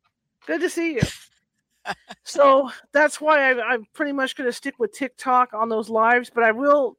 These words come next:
Speaker 1: let you guys know when, when I do do a live, uh, from, from Disneyland through you, through YouTube and Facebook, I will let you guys know, 'cause I, I will do a couple, because if I have a headset with me, you know, I, I'll, I'll go ahead and do that.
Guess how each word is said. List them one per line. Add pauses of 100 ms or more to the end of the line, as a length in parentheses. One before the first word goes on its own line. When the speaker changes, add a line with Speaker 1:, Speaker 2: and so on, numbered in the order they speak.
(120)
Speaker 1:
let
you
guys
know
when,
when
I
do
do
a
live, (360)
uh,
from,
from
Disneyland (580)
through
you,
through
YouTube
and
Facebook,
I
will
let
you
guys
know,
'cause
I,
I
will
do
a
couple, (400)
because
if
I
have
a
headset
with
me, (500)
you
know, (160)
I, (300)
I'll,
I'll
go
ahead
and
do
that.